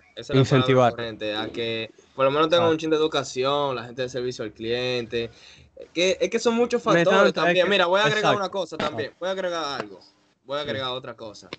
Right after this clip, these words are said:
Speaker 1: Si a ti te va mal en la vida, tú no tienes dinero, tú, qué sé yo, te, te fue el día peor en tu vida, el día más peor en tu vida, y resulta que tú vayas a pedir ese mismo, por, para tomar el caso tuyo,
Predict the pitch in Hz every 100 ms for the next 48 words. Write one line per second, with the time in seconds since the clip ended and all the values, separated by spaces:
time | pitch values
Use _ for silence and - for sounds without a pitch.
0 | _ _ _ - 220 214 294 233 175 143
1 | 131 123 120 120 113 117 113 113 117 147
2 | 143 143 127 120 117 127 123 117 117 117
3 | 117 117 107 131 131 131 127 113 143 143
4 | 123 127 120 123 113 123 113 - 151 143
5 | 139 147 135 - 127 123 139 127 113 113
6 | 110 110 107 95 90 - 95 110 143 143
7 | 131 143 143 135 131 123 120 120 117 113
8 | 110 123 135 139 135 165 170 151 131 131
9 | 127 156 151 147 143 143 135 135 151 143
10 | 131 - - 123 135 151 143 143 143 139
11 | 139 131 123 113 110 - - 120 113 117
12 | 117 113 113 131 139 147 143 143 165 127
13 | 120